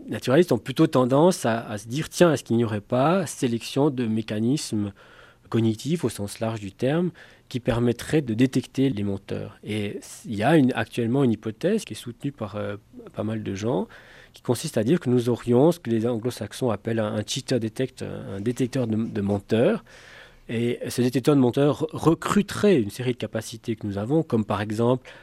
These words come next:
la capacité à reconnaître les visages et de les mémoriser. Donc on se rappelle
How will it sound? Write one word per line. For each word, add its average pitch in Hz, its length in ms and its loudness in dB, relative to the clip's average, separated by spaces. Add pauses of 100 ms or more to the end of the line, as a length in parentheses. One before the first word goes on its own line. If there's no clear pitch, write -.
(160)
la 107 80 -4
capacité 107 420 -6
à 110 60 0
reconnaître 110 340 0
les 98 80 -6
visages 98 520 -4 (720)
et 92 80 -6
de 95 60 -8
les 95 120 -6
mémoriser. 107 640 0
Donc 151 160 -6
on 104 60 -12
se - 80 -16
rappelle 107 460 -4